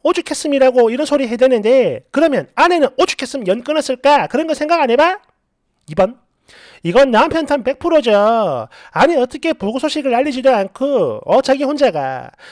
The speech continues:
남편 지능이 많이 떨어지는 것 같아. 여기 댓글들도 그렇고 다들 멍청해.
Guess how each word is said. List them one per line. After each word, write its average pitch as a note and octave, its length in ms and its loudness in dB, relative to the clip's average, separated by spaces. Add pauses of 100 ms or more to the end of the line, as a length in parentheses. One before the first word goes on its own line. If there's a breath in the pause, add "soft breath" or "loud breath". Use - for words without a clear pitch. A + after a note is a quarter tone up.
(120)
남편 C#4+ 340 0
지능이 C#4+ 320 -4
많이 G3+ 200 -2
떨어지는 B3 360 -4
것 D#4 100 -4
같아. C4+ 680 0
여기 A#3+ 220 0
댓글들도 B3+ 540 -4
그렇고 A3 520 -6
다들 F#3 220 -4
멍청해. E3 880 -6